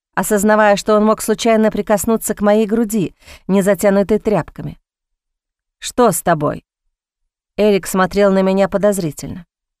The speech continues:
«Магическое истощение. Я почти постоянно использовал магию»,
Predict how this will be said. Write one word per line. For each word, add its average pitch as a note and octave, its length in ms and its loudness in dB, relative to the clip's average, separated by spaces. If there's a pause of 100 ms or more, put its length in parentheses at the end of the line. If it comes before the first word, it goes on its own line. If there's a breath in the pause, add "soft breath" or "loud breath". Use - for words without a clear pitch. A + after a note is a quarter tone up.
(720)
«Магическое B3+ 760 2
истощение. A3+ 800 -2 (640)
Я A#3 160 -2
почти B3 340 -2
постоянно B3 680 2
использовал A#3+ 600 -2
магию», A3 520 -2